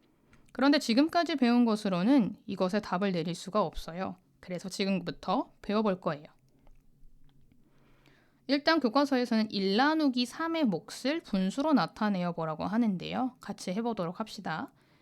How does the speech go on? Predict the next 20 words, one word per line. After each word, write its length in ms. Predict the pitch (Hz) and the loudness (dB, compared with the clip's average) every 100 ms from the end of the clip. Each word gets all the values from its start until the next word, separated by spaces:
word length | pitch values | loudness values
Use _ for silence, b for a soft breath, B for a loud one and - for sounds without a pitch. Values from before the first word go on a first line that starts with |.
| b b | b b
일 160 | 220 277 | 4 6
나누기 400 | 349 339 302 294 | 4 2 0 2
삼을 260 | 302 294 | 4 4
그림으로 520 | 269 196 214 233 254 | 2 2 4 4 4
나타내어 560 | 233 196 220 208 180 175 | 4 2 0 0 0 -2
보세요. 460 | 156 - 151 151 - _ _ _ _ | -6 -8 -10 -10 -14 _ _ _ _
이게 300 | 190 185 240 | -4 2 2
무슨 340 | 180 185 240 220 | 2 2 2 2
뜻이냐면 680 | 190 170 160 151 240 233 - b b - | -6 -6 -6 -6 -4 -4 -8 b b -6
일을 400 | 190 185 277 - _ _ | -2 0 -2 -4 _ _
세 220 | - 302 330 | -8 -4 0
개로 220 | 349 311 | 4 4
나눠라. 480 | 185 165 147 143 - _ _ _ _ | 4 0 -4 -10 -16 _ _ _ _
결국 500 | - 175 175 254 - _ _ | -4 -4 -2 -6 -6 _ _
삼 420 | - 320 320 285 | -2 0 2 0
등분, 480 | 190 180 175 127 - _ _ _ | 0 0 -2 -8 -14 _ _ _
똑같이 680 | - 247 - 180 165 - 277 | -4 -4 -2 -4 -4 -4 4
나누어라 760 | 285 240 247 254 247 247 262 262 | 4 6 6 6 4 2 2 2
라는 180 | 196 170 | 0 -4
뜻이에요. 500 | - 247 214 165 | -4 -4 -4 -4